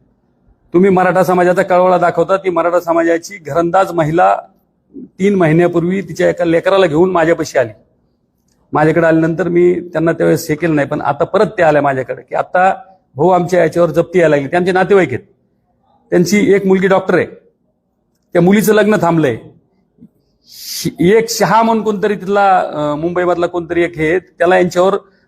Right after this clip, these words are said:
आर्थिक याची केस टाकायला लावली आणि ते जे भांगे म्हणून जे गृहस्थ आहेत अठरा महिने झालं जेलमध्ये आहेत मुंब-, मुंबईला. ह्या भांगे ताई जे आहेत ह्या आठ ते नऊ का दहा महिने जेलमध्ये होत्या, बरोबर आहे ना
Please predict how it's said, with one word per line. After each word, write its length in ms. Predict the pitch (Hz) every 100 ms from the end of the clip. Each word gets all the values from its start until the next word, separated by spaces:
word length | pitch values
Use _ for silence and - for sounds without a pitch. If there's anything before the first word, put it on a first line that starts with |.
| -
आर्थिक 340 | 175 175 196
याची 140 | 190 180
केस 240 | 185 165
टाकायला 260 | 175 170 170
लावली 320 | 165 180 208
आणि 200 | 156 165
ते 340 | 165 - 202 214
जे 100 | 226
भांगे 300 | 170 180 190
म्हणून 220 | 170 165
जे 140 | 175
गृहस्थ 540 | 165 156 147 160 151 170
आहेत 120 | 180 _ _ _
अठरा 300 | 180 180 220
महिने 220 | 233 202 185
झालं 180 | 185
जेलमध्ये 440 | 180 185 180 180 175
आहेत 140 | 175
मुंब-, 400 | 160 151 147 131 139
मुंबईला. 360 | 147 127 101 - _ _ _ _ _ _ _ -
ह्या 120 | 190
भांगे 340 | 156 165 214
ताई 220 | 240 226 214
जे 120 | 214
आहेत 120 | 226 165
ह्या 180 | 196
आठ 240 | 196 190 -
ते 60 |
नऊ 160 | 190 190
का 120 | 185
दहा 180 | 170 165
महिने 220 | 170 170
जेलमध्ये 380 | 156 160 160 147
होत्या, 160 | 127 127
बरोबर 220 | 208 208
आहे 60 |
ना 80 | 208